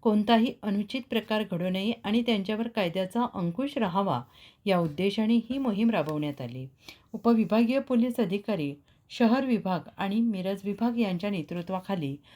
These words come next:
सांगली शहर, सांगली ग्रामीण, विश्रामबाग,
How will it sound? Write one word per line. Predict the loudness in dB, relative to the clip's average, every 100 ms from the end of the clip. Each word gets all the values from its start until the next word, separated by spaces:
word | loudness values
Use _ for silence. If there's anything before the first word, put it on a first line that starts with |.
| -20 _ 4
सांगली | 6 6 2
शहर, | 0 -2 -2 -4
सांगली | -8 -8 -4 -4
ग्रामीण, | -4 -2 2 4 2 -4 -10
विश्रामबाग, | -10 -4 -2 0 0